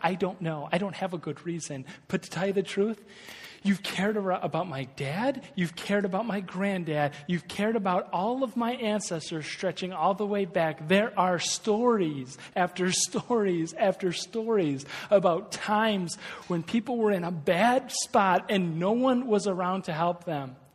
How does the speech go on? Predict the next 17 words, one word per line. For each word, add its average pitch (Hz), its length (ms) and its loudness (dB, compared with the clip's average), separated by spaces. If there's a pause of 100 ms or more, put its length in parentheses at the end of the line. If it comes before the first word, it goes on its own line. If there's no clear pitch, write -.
(400)
There 233 180 8
were 240 180 8
times 226 640 2 (180)
when 226 160 4
people 208 600 2 (300)
found 240 460 6
themselves 196 500 4 (180)
on 214 200 4
the 180 80 6
playground 220 1000 0
of 196 220 0
loneliness 190 680 -2
time 247 360 2
after 226 180 -4
time 208 320 -4
after 190 200 -4
time, 180 340 -2